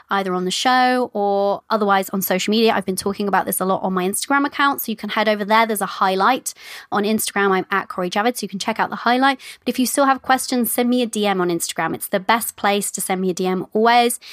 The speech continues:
if you want me to reply in any swiftness of time. And I'd be happy to do that, because it's always my job to help you make whatever is the best decision for you. In addition to that, if you are interested in having a conversation with me about joining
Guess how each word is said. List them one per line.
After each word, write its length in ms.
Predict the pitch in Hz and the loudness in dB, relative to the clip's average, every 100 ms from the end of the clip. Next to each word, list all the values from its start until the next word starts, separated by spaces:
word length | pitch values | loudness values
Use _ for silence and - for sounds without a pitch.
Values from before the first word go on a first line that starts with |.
| - - | -20 -8
if 120 | 202 | -6
you 80 | 208 | -2
want 120 | 190 | -2
me 60 | 110 | -4
to 140 | - | -4
reply 420 | 190 - 202 196 190 | -6 -2 0 2 2
in 260 | 180 185 | -2 -4
any 280 | 196 190 180 | -2 -2 -2
swiftness 500 | - - 196 190 185 - | -4 -4 -4 -2 -4 -6
of 100 | - | -12
time. 400 | - 240 262 269 - - - - _ _ _ _ 226 | -2 2 4 2 0 -14 -16 -20 _ _ _ _ -2
And 100 | 226 | -2
I'd 140 | 202 | -2
be 80 | 202 | -4
happy 260 | 208 196 208 | -4 -2 -2
to 100 | 220 | 2
do 220 | 320 339 | 6 6
that, 240 | 339 330 - | 6 4 0
because 540 | 247 233 233 233 233 - _ | -2 2 4 4 2 -2 _
it's 120 | 240 220 | -6 -2
always 280 | 233 220 220 | 2 2 2
my 160 | 202 | 0
job 220 | 202 196 - | 2 -2 -2
to 200 | 208 196 | -4 -2
help 340 | - 190 - | -2 -2 -2
you 320 | 190 185 185 | -4 -2 -2
make 300 | - 180 165 | -4 -6 -4
whatever 240 | 202 185 180 | -4 -4 -4
is 80 | 180 | -6
the 100 | 175 | -4
best 340 | 170 - - - | -4 -4 -10 -8
decision 420 | - 175 175 170 | -6 -4 -4 -4
for 160 | - 220 | -2 0
you. 340 | 262 277 277 - _ _ _ _ _ _ | 4 4 2 -2 _ _ _ _ _ _
In 140 | - 277 | 0 0
addition 380 | 269 349 370 330 | 2 2 4 2
to 100 | 320 | 4
that, 260 | 320 311 | 4 2
if 160 | 294 247 | 0 0
you 360 | 247 247 247 240 | 2 2 2 2
are 380 | 226 220 220 214 | 2 4 4 2
interested 300 | 226 220 - | -2 -4 -2
in 60 | 208 | 0
having 180 | 202 | 0
a 60 | 202 | -2
conversation 500 | - 196 - 190 - | -2 -4 -2 -2 -2
with 160 | 196 202 | -4 0
me 260 | 190 185 - | 0 -2 -4
about 340 | 190 180 - | -4 -2 -4
joining 560 | - 190 190 185 185 | -2 0 2 2 0